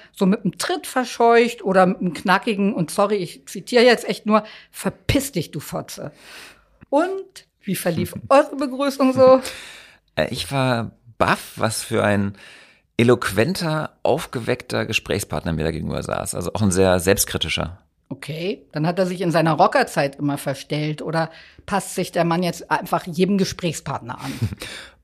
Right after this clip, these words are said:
Speaker 2: Oder Option C, er hat sich weiterentwickelt, wie wär's damals so?
Speaker 1: Mhm.
Speaker 2: Ja. Also wortkarg war Kasra nur bei einem Thema, und zwar seinem neuen Leben im Zeugenschutz. Da darf er nur ganz wenig preisgeben, von, um sich selbst nicht zu gefährden.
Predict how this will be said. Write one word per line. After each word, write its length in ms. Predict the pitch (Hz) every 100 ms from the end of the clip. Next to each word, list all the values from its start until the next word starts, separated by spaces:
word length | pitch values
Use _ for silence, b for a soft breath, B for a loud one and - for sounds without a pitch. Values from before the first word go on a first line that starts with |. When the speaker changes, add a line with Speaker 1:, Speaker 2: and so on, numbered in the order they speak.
| -
Speaker 2:
Oder 440 | 110 123 139 -
Option 400 | - - - 104
C, 320 | 104 - 110 143
er 80 |
hat 100 | 113
sich 180 | 98 80
weiterentwickelt, 680 | 73 104 127 131 - 170 -
wie 80 | 101
wär's 160 | 95
damals 380 | - 98 196 190
so? 100 | - - 196
Speaker 1:
Mhm. 260 | 160 165
Speaker 2:
Ja. 100 | 185 220 B B B B B
Also 420 | 110 117 110 - -
wortkarg 680 | 92 101 156 - 147 151 110
war 220 | 107 107
Kasra 420 | - 113 - 101
nur 200 | 107 98
bei 100 | 90
einem 220 | 90 80
Thema, 280 | - - 65
und 160 | - 90
zwar 420 | - 92 101 113 B B B B
seinem 360 | - 95 92
neuen 240 | 90 107 107
Leben 260 | 101 101
im 140 | 92 87
Zeugenschutz. 600 | 95 92 78 - - - B B B -
Da 100 | 98
darf 200 | 117 127
er 100 | 113
nur 100 | 98
ganz 220 | 95 95
wenig 220 | 107 -
preisgeben, 500 | - 113 - 135 123
von, 400 | - 104 104 92 -
um 260 | 95 90
sich 140 | 87 85
selbst 220 | 101 101
nicht 100 | 92
zu 80 | 87
gefährden. 480 | 87 98 92 95